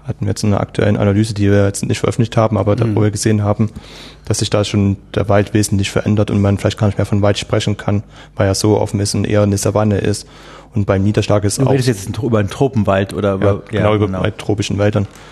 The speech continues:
Speaker 3: Mhm.
Speaker 1: Ähm, und das Gleiche war auch, ähm, beim Niederschlag.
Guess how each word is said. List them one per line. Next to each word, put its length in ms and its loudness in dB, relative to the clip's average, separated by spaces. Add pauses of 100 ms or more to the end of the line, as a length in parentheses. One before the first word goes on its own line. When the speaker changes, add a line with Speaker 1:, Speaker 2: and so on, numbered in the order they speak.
(380)
Speaker 3:
Mhm. 60 -8
Speaker 1:
Ähm, 520 0
und 80 -2
das 140 -2
Gleiche 340 0
war 240 0
auch, 280 -2
ähm, 580 -2 (120)
beim 160 0
Niederschlag. 720 0